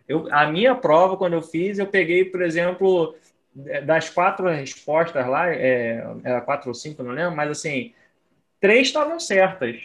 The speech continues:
Não, não seria, na prática, eu conseguiria fazer a solução, resolver aquela solução com as três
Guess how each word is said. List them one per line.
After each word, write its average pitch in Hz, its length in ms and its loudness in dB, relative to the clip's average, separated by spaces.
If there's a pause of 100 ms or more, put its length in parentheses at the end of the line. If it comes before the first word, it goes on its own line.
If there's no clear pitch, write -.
(120)
Não, 165 360 -6
não 175 100 -2
seria, 185 340 4
na 190 200 2
prática, 175 680 2
eu 135 120 0
conseguiria 170 540 2
fazer 185 320 2
a 180 40 0
solução, 170 840 -4 (140)
resolver 147 480 2
aquela 185 280 2
solução 165 540 -6
com - 100 -8
as 226 200 -6
três 180 680 -2